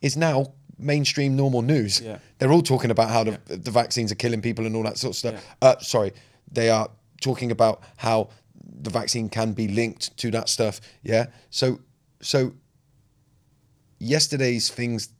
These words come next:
Speaker 1: that's fake news and censorship is today's
Speaker 2: Yeah.
Speaker 1: truth.
Speaker 2: Yeah.
Speaker 1: So I don't, I don't want censorship.
Speaker 2: Yeah.
Speaker 1: I don't want it.
Speaker 2: Yeah.
Speaker 1: And actually,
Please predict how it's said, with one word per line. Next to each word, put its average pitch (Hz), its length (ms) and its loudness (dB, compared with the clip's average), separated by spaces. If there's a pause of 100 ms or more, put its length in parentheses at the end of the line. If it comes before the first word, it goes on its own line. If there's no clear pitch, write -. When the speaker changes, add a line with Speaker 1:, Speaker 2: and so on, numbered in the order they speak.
Speaker 1:
that's - 220 -6
fake 113 240 -2
news 110 240 -4
and 101 100 -8
censorship 113 500 -6
is 104 140 -8
today's 107 280 -4
Speaker 2:
Yeah. 120 60 -4
Speaker 1:
truth. 110 380 -4
Speaker 2:
Yeah. 113 200 -4
Speaker 1:
So 127 200 0
I - 20 2
don't, 135 260 -2 (120)
I 123 100 -2
don't 131 220 0
want 135 160 -2
censorship. - 640 -6
Speaker 2:
Yeah. 110 160 -12 (640)
Speaker 1:
I 113 60 -4
don't 135 180 0
want 117 140 0
it. - 140 -4 (120)
Speaker 2:
Yeah. 107 180 -14 (280)
Speaker 1:
And 127 100 -2
actually, 120 460 -2